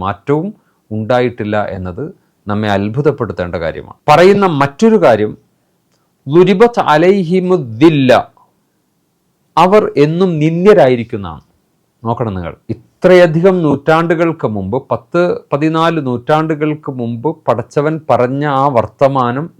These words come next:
നൂറ്റാണ്ട് പലതും കഴിഞ്ഞിട്ടും സഹസ്രാബ്ദത്തിനു ശേഷവും അവരുടെ ക്യാരക്ടറിൽ മാറ്റം വന്നിട്ടില്ല. അതുകൊണ്ട് അവർ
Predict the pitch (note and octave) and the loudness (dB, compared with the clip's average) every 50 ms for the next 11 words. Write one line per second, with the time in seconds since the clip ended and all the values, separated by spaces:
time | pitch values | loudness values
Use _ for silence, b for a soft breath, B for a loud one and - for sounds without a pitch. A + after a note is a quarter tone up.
0 | A#2 A#2 C#3 D3+ D#3 - - F3+ F3 F3 F3+ F3+ F3+ F#3 F3+ - _ _ _ - | -4 -2 -2 -2 -4 -2 0 2 2 2 2 0 0 -2 -4 -4 _ _ _ 0
1 | C3+ C#3 D#3+ F3 E3+ G#3+ G#3 G#3 F3 F3+ D3+ C3+ B2+ A#2 A2 - - G2 - - | 2 4 4 4 4 4 4 4 4 4 4 4 0 -2 -4 -6 -8 -14 -16 -16
2 | _ _ _ _ _ _ _ _ _ _ _ _ _ _ _ _ _ _ - - | _ _ _ _ _ _ _ _ _ _ _ _ _ _ _ _ _ _ -2 0
3 | D3 A#2+ A#2+ F3 E3+ - - G#3 G3+ G3+ F#3+ F3+ E3+ D#3+ G#3+ G#3+ G#3+ - A3+ A3 | 0 0 0 -2 -4 -2 2 4 6 6 4 4 4 4 4 4 4 2 2 2
4 | G#3+ - - D#3 C3 A2+ - A2 F2 D#2 C#2+ _ _ - A#2 A#2+ A#2+ C3 A#2+ C3+ | 0 0 0 0 0 0 -4 -8 -10 -10 -14 _ _ -2 0 0 2 0 0 0
5 | C#3 C3+ D#3 D#3 - D3 B2+ B2+ C3 C#3+ C#3+ - C#3+ C3+ D3 C#3 A#2 G2+ G2 G#2+ | 0 0 -2 0 0 0 2 2 0 -2 -4 -4 -6 -6 -4 -4 -4 -4 -4 -4
6 | A2 - - B2+ A#2 G#2+ G2 F#2 F2+ - F2+ E2 D#2 C#2 - _ _ _ _ _ | -4 -6 -8 -8 -6 -6 -8 -8 -10 -12 -12 -14 -14 -14 -16 _ _ _ _ _
7 | _ _ _ _ _ _ _ _ _ _ _ _ _ A#2+ C3 E3 D3+ E3 E3 D#3+ | _ _ _ _ _ _ _ _ _ _ _ _ _ -4 -2 -2 -2 -2 0 2
8 | D#3+ C#3+ C#3 D#3 | 2 4 4 2